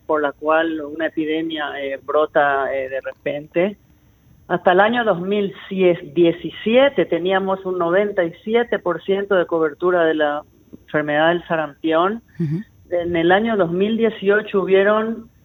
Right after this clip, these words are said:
Speaker 1: hubo un brote epidémico de la enfermedad con más de ciento diez mil, eh, muertes de chicos.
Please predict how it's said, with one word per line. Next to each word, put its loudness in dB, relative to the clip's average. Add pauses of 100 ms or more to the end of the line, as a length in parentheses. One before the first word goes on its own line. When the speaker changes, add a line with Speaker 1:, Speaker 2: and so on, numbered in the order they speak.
Speaker 1:
hubo 2
un 2
brote 6
epidémico 0
de -4
la -4
enfermedad -2
con -4
más 0
de -6
ciento -2
diez -4
mil, 0
eh, -10
muertes 0
de -6
chicos. -6